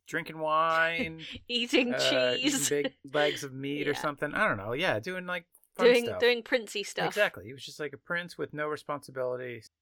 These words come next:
Speaker 1: Anyways.
Speaker 2: To be fair, it was a bit like, you, you know, when we had to go into lockdown and everyone was like, "My freedoms are being taken away," and it's like, just watch Netflix. Like, it's not that
Speaker 1: Yeah.
Speaker 2: bad.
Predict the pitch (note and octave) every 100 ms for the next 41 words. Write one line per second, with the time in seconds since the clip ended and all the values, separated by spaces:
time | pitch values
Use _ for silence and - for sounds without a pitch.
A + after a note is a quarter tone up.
0 | - A2 - - B3+ A#3 A3+ A#3+ G#3 G3
1 | F#3+ G#3 G#3+ A3+ G3+ G3 F#3 F3+ G3+ -
2 | G3+ F#3+ F3+ F#3 F#3+ G#3 G3+ - G3+ F#3+
3 | F#3 F#3+ G3 F#3 - F3 E3+ F3+ F3 -
4 | - - F#3+ F3+ F3+ F3+ F3+ A3+ C#4+ D4+
5 | - D#4+ E4+ D4 B3+ B3+ C4 C4+ B3+ C4
6 | C#4+ C4+ C4 A#3+ A#3 A#3 A3 G3+ - -
7 | F#3 - A3+ C4+ - - - A3 - E3+
8 | - - - - A#3 G#3+ A#3+ C#4 G#3+ B3
9 | D3+ D#3+